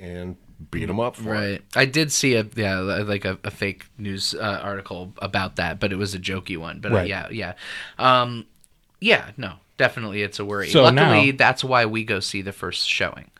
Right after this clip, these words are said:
Speaker 3: Right.
Speaker 2: You know,
Speaker 3: That's
Speaker 2: because
Speaker 3: why I had, that's why I was so excited to see
Speaker 2: Yeah.
Speaker 3: it. They only had
Speaker 2: Realistically,
Speaker 3: those.
Speaker 2: there were no spoilers on the internet for the most part. Anybody that got into those screenings to see it early were people that were members of the press that could
Speaker 3: Mm-hmm.
Speaker 2: be trusted to not go out there and spread those spoilers.
Speaker 3: Right.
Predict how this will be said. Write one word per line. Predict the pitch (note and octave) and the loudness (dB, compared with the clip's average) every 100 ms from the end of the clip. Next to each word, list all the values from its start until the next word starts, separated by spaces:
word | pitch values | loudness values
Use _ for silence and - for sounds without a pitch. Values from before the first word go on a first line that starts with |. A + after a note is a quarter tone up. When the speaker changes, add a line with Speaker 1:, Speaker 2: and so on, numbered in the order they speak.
| _ | _
Speaker 3:
Right. | G#2 F2 G#2+ | 0 0 -4
Speaker 2:
You | G#2 | -2
know, | G2 G2 G2+ A#2 | -2 -4 -8 0
Speaker 3:
That's | A#2+ C3 A#2+ | 6 8 10
Speaker 2:
because | |
Speaker 3:
why | A2+ G#2 | 8 8
I | |
had, | G#2+ G#2+ | 6 6
that's | A2 | 6
why | A#2+ | 6
I | |
was | G2 | 4
so | - G2+ | 4 2
excited | - G#2+ F#2 F2 | 2 0 0 -2
to | F2 | -8
see | - F#2 | -6 -4
Speaker 2:
Yeah. | |
Speaker 3:
it. | F2 | -4
They | F#2+ | -8
only | - | -18
had | - | 0
Speaker 2:
Realistically, | C#3+ C#3 C3 B2 B2+ A#2+ B2 A#2 | 4 6 6 4 0 0 -2 2
Speaker 3:
those. | |
Speaker 2:
there | B2 | 4
were | A#2+ | 4
no | A2+ A2+ A2+ | 0 0 2
spoilers | G#2+ - G#2+ G2 F#2+ G2 F2+ | 2 2 2 0 -2 -4 -6
on | F2+ | -8
the | D#2+ | -8
internet | F2 F#2+ F2 - | -8 -8 -8 -10
for | G2+ | -8
the | F#2+ | -8
most | G2 F#2+ - | -6 -8 -8
part. | - G2+ - | -2 -2 -2
Anybody | A#2 A#2+ A#2+ A#2 | -4 -2 0 0
that | G#2+ G2+ | -4 -4
got | G2+ E2 - | -2 -4 -4
into | A2 A2 A2+ - | -6 -6 -6 -6
those | A2 G#2+ G2+ | -2 0 0
screenings | - G#2+ G2+ G2+ G2+ G2 - | 0 -2 -4 -6 -8 -10 -10
to | A2 | -8
see | G2+ - G#2 | -6 -4 -6
it | G2+ | -4
early | G2 G2 F#2+ F#2+ | -6 -6 -6 -8
were | F#2 G2+ | -8 -10
people | F#2+ - G#2 G2 | -10 -8 -6 -6
that | G2+ F2 | -6 -6
were | F#2+ | -6
members | G2 G2+ G#2 G#2 A2 | -4 -4 -4 -4 -4
of | G#2 | -6
the | |
press | - - F#2+ F2+ - | -8 -6 -4 -4 -8
that | F#2 | -4
could | A#2+ G#2 | 0 2
Speaker 3:
Mm-hmm. | G2+ | 0
Speaker 2:
be | G#2 G2+ G2 | -2 -6 -8
trusted | - - G2 - G2+ F2+ | -8 -4 -2 -2 -6 -8
to | - | -8
not | G2 G2 F#2+ F#2 - | -6 -4 -2 -4 -6
go | G#2 | -6
out | F#2 F2 | -6 -6
there | - F#2 | -6 -6
and | F#2 F#2 | -6 -6
spread | - F#2+ F#2 | -4 -4 -4
those | F2+ F2+ | -6 -6
spoilers. | - F#2 F2+ F2+ F#2 | -6 -6 -6 -8 -6
Speaker 3:
Right. | F#2 | -6